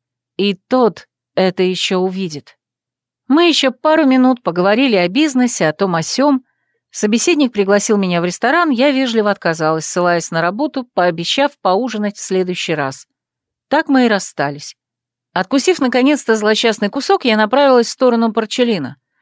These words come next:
симпатичного фонтанчика в виде бронзового кабана с отшлифованным до блеска пятачком. Он стоял на площади Нового рынка. Здесь и по сей день находился базар сувениров и кожаных изделий.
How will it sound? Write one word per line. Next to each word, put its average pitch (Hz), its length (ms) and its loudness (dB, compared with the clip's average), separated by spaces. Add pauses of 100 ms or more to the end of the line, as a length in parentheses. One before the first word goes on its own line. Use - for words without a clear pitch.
(120)
симпатичного 190 760 0
фонтанчика 226 640 0
в 202 60 2
виде 214 220 0
бронзового 180 540 0
кабана 202 500 0
с - 120 -6
отшлифованным 240 800 -2
до 175 120 0
блеска 180 340 -2
пятачком. 147 640 -8 (640)
Он 339 160 2
стоял 294 360 2
на 262 120 2
площади 233 440 -2
Нового 214 400 0
рынка. 151 360 -6 (560)
Здесь 185 400 0
и 240 140 -2
по 214 180 0
сей 285 220 -2
день 254 260 0
находился 180 560 -2
базар 175 340 0
сувениров 226 600 0
и 202 140 -6
кожаных 202 500 -2
изделий. 151 540 -4